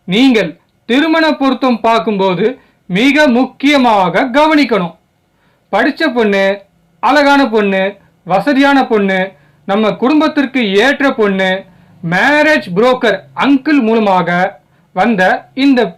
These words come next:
பெண்ணுடைய வரனை நம்ம மிஸ் பண்ணிடக்கூடாது என்று ஆண்கள் டக்குன்னு எனக்கு திருமணத்திற்கு ஓகே என்று சொல்லிவிடக்கூடாது. போட்டோ பார்த்துலாம் முடிவு பண்ணக்கூடாதுங்க, சரிங்களா?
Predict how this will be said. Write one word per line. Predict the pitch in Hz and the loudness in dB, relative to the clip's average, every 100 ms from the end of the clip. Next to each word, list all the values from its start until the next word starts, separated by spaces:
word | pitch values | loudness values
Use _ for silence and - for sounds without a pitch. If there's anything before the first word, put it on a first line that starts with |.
| _ - | _ -4
பெண்ணுடைய | 247 294 311 320 285 254 185 | 0 2 2 2 2 2 2
வரனை | 190 220 190 170 _ _ _ _ | 0 0 -2 -4 _ _ _ _
நம்ம | 180 202 190 185 269 _ _ - 185 | -4 -2 0 -2 -4 _ _ -4 -2
மிஸ் | 269 - | -2 -2
பண்ணிடக்கூடாது | 277 254 190 277 294 294 220 170 - _ _ _ _ _ | 0 2 2 0 0 0 0 -4 -12 _ _ _ _ _
என்று | 196 220 180 185 254 _ - 196 | -2 -2 0 -2 -2 _ -4 0
ஆண்கள் | 269 220 185 - _ _ - | 2 2 -2 -6 _ _ -6
டக்குன்னு | 214 - 294 269 185 190 - _ | -6 -4 -2 0 0 -2 -6 _
எனக்கு | 233 247 240 185 208 | -4 -2 -2 -2 0
திருமணத்திற்கு | 269 285 262 208 175 254 196 208 | 2 2 0 -2 -2 -2 0 0
ஓகே | 208 202 208 175 - _ _ - | -2 0 2 0 -6 _ _ -4
என்று | 185 269 254 | -2 -2 0
சொல்லிவிடக்கூடாது. | 302 311 226 240 277 285 233 170 - _ _ _ _ _ _ _ _ _ _ _ _ - | 0 2 2 0 0 0 0 -2 -10 _ _ _ _ _ _ _ _ _ _ _ _ -2
போட்டோ | 240 285 269 233 | 0 2 0 0
பார்த்துலாம் | 233 226 202 269 240 | 0 0 0 0 2
முடிவு | 277 254 | 2 2
பண்ணக்கூடாதுங்க, | 247 233 226 214 196 226 240 _ _ _ _ _ _ _ - | 0 2 2 2 2 0 -2 _ _ _ _ _ _ _ -8
சரிங்களா? | 202 208 214 | -6 -2 0